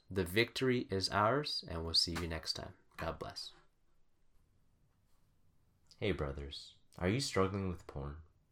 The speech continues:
Have you tried time and time again to leave it behind, but you keep falling into the same cycle of committing sin, feeling immense shame,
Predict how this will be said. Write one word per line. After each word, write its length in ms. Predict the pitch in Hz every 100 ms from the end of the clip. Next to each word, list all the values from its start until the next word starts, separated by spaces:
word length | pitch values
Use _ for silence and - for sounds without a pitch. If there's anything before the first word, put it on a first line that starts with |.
| - _ _ -
Have 180 | 90
you 100 | 110
tried 400 | - - 120 113
time 360 | - 95 87 92
and 140 | 85
time 280 | 80 80 80
again 420 | 78 73 71 78 85
to 120 | 76
leave 280 | 71 80 80
it 100 | 82
behind, 560 | 76 80 69 82 98 - _ - - -
but 120 | 85
you 100 | 92
keep 320 | - 127 113
falling 480 | - 92 95 98 101
into 220 | 87 85
the 140 | 76 76
same 420 | - 87 90 95
cycle 640 | 98 80 80 - 101 95
of 220 | 78 -
committing 460 | - 78 80 87 85
sin, 460 | - 78 73 104 113 _ _ _ _
feeling 500 | - 90 87 87 90
immense 460 | 78 78 85 90 90
shame, 560 | - - 78 78 76